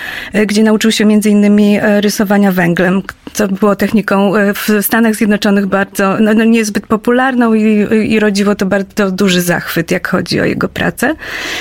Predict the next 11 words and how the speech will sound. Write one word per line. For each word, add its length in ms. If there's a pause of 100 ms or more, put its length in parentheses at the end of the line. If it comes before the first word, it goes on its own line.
(140)
Gdy 260
wyjechał 360
do 100
Stanów 300
Zjednoczonych, 640
ciotka 440
ułatwiła 560
mu 140
trochę 340
start 600
w, 380